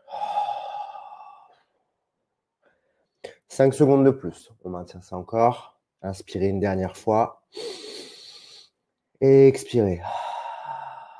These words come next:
Venez mettre un genou au sol, puis l'autre. Je viens m'asseoir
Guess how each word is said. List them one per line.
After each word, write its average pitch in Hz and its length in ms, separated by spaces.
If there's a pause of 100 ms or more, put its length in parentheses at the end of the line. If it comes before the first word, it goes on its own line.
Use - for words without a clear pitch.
(1400)
Venez 139 240
mettre 139 280
un 165 100
genou 160 220
au 147 80
sol, 131 420 (540)
puis 175 140
l'autre. - 440 (1900)
Je 131 140
viens 127 160
m'asseoir 127 840